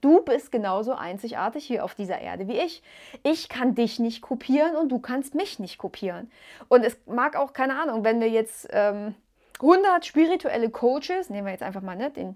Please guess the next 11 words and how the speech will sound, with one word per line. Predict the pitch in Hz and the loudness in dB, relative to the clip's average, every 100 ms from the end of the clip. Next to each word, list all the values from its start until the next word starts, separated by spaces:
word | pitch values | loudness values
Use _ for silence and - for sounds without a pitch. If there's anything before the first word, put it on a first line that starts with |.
| - | -16
spirituellen | - 233 214 208 180 | -6 -4 -4 -6 -10
Coach, | 262 311 - - - - | -6 -6 -6 -14 -16 0
nebeneinander | 233 349 392 262 247 277 226 | 4 6 4 0 0 0 -4
stellen, | - 160 165 196 339 - _ - - - _ | -6 -4 -4 -4 -8 -12 _ -20 -20 -20 _
die | - 240 233 | -2 2 8
werden | 254 302 320 | 8 8 4
alle | - 262 381 403 | 6 8 6 4
eine | 226 240 233 - | 6 6 4 0
andere | 247 285 294 | 0 0 -2
Zielgruppe | 294 311 359 - 202 170 | -2 0 0 0 -8 -10
haben. | 175 165 - | -12 -12 -12